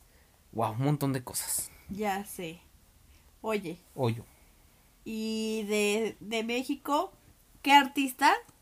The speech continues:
Speaker 2: mexicano se te hace así como lo máximo?
Speaker 1: ¿Máximo o emblemático? O sea, que digas, lo escuchas
Speaker 2: Los
Speaker 1: en
Speaker 2: dos.
Speaker 1: México.
Speaker 2: O sea, emblemático a-, ante todo el mundo y lo máximo
Speaker 1: Mira,
Speaker 2: así que
Speaker 1: te
Speaker 2: tú
Speaker 1: voy a
Speaker 2: digas.
Speaker 1: decir.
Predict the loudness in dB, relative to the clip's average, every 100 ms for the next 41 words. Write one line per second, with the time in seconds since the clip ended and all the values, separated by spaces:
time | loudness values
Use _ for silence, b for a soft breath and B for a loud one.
0 | -8 -8 -4 4 4 4 -4 -4 -2 -2
1 | -4 -6 -4 0 0 -2 -4 -6 -10 -14
2 | _ -20 -20 -20 -20 -12 2 4 6 2
3 | 4 6 8 8 8 8 4 2 -8 -12
4 | -14 B B B -8 2 4 8 10 10
5 | 8 4 -2 -14 2 6 6 10 10 12
6 | 10 8 2 -2 -4 -8 -8 0 8 10
7 | 10 8 4 4 2 2 2 4 2 0
8 | -2 -2 -2 -2 -2 -2 -4 -4 -6 -2
9 | -2 -2 -2 4 6 6 4 2 4 8
10 | 10 10 8 4 2